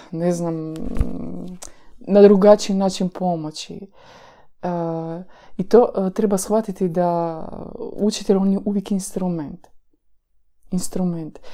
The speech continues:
Zato otac Ivan, evo u našem slučaju, on uvijek govori,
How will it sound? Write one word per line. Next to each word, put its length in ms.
Zato 260
otac 280
Ivan, 320
evo 160
u 40
našem 280
slučaju, 400
on 100
uvijek 160
govori, 360